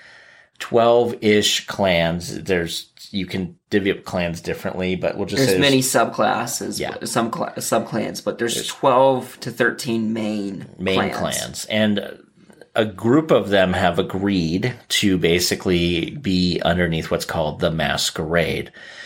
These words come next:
Speaker 1: What that means is, during the Middle Ages, when they got all high and mighty and started basically doing whatever they wanted 'cause they had a bunch of power, all the humans rose up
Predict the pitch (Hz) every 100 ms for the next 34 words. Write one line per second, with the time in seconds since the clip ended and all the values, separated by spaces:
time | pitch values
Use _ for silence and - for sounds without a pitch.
0 | - - - 85 107 143 110 85 80 80
1 | 76 82 - - _ _ - 92 95 120
2 | 127 147 151 104 95 95 92 92 92 85
3 | 85 82 _ 92 90 98 90 92 101 104
4 | 95 92 92 90 - 87 90 87 90 90
5 | - 90 90 92 92 90 90 87 87 90
6 | 87 85 98 87 85 87 82 82 95 -
7 | 117 110 82 78 87 _ - 104 113 113
8 | 107 101 90 87 82 80 127 135